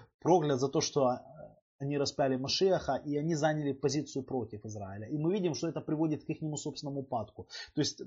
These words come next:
это проклятие, оно приходит. Что значит проклятие приходит? Это значит поток духовных сил в ихнюю жизнь, которые принесли бы благословение, свет, большее познание Бога, он перекрывается, и они начинают чахнуть духовно. Понимаете?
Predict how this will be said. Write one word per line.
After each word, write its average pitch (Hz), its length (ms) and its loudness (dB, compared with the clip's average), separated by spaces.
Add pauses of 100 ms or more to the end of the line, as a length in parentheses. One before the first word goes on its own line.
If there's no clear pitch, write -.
(100)
это 156 160 2
проклятие, 180 520 4
оно 143 120 -2
приходит. 127 460 0
Что - 120 0
значит 185 240 0
проклятие 123 460 -2
приходит? 107 420 -8 (200)
Это 143 140 0
значит - 280 0
поток 165 280 4
духовных 151 440 0
сил 220 240 2
в 151 80 2
ихнюю 147 260 -4
жизнь, 127 240 -2
которые 135 300 0
принесли 139 360 -4
бы 131 120 2
благословение, 139 720 0
свет, 147 380 -6 (280)
большее 135 340 0
познание 127 460 -4
Бога, 151 280 6
он 147 140 0
перекрывается, 127 840 2
и - 20 -4
они 151 120 -2
начинают 147 360 -4
чахнуть 117 420 -4
духовно. 101 420 -16 (180)
Понимаете? 127 280 -14